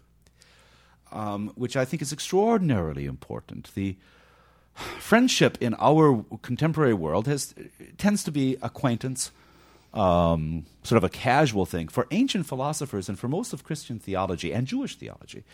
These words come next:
friendship is one of the most important philosophical topics because it, the friend is another self. Um, and there is an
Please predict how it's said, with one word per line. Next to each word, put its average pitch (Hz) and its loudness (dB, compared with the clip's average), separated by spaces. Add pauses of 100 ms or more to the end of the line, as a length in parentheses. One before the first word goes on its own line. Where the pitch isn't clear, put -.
(180)
friendship 214 -2
is 104 -10
one 104 -6
of 98 -10
the 101 -10
most 95 -8
important 120 -8
philosophical 76 -10
topics - -12 (760)
because 107 -6
it, - -6
the 104 -8
friend 131 2
is 101 0
another 90 2
self. - -2 (840)
Um, 80 -2
and 87 -6
there 87 -4
is 82 -6
an 78 -6